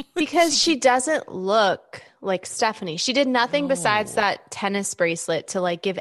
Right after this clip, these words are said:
Speaker 1: any indication that that's who she is. So everybody's like, "Oh, Two-Face. That's really funny. Oh, Angel and Devil."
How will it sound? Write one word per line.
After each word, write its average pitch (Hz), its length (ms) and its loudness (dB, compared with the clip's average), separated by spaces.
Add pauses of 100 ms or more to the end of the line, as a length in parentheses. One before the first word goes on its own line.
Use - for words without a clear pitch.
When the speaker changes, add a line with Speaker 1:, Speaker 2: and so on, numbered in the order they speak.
Speaker 1:
any 196 320 0
indication 180 760 -4
that 165 180 -8
that's 160 320 -2
who 180 160 -4
she 175 240 -4
is. 175 140 2
So 208 80 2
everybody's 240 480 2
like, 233 160 2 (100)
"Oh, 349 300 4
Two-Face. 247 720 0 (240)
That's 311 260 0
really 277 240 4
funny. 285 300 2
Oh, 233 160 4
Angel 247 460 2
and 226 160 -2
Devil." 196 600 0